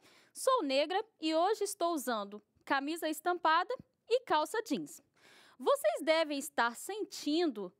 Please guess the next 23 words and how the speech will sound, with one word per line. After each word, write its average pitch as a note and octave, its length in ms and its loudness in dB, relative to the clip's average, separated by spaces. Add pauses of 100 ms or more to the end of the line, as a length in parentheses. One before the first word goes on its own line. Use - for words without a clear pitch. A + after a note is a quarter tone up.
né, G3 200 -2
as B3+ 100 -2
mudanças E4+ 760 -2
que E4+ 140 -2
vêm D4 160 0
acontecendo C#4+ 760 -2
com F4+ 200 0
o F4 60 -6
corpo G4+ 420 0
de - 100 -10
cada G4 380 0
um F#4 120 -2
de F#4 120 -4
vocês. F#4+ 600 0 (480)
É A3+ 140 4
o C4 80 0
corpo A4 520 2
se G4+ 180 -2
preparando G4 920 0
para F4+ 280 2
a E4 40 2
maturidade F4 920 0
sexual, E4+ 600 0